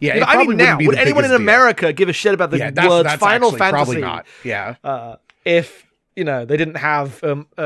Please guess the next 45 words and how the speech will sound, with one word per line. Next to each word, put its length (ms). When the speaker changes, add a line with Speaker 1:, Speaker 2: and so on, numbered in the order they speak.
Speaker 2:
Uematsu 420
for 320
ten 360
games? 1160
Speaker 1:
Yeah. 260
Speaker 2:
And 100
then 120
he 140
hangs 300
around 300
a 60
bit 140
afterwards. 880
<laughs> 220
Speaker 1:
King. 340
True 200
king. 380
Speaker 2:
True 180
king. 380
Speaker 1:
Um, 440
but 120
yeah, 160
uh, 360
Final 220
Fantasy 140
two, 200
give 140
it 60
a 40
shot. 400
Um, 360
I 180
played, 320
a, 100
I 120
messed 280
around 120
a 40
little 260
bit 180
with 100
the 340
N 140
E 100
S 320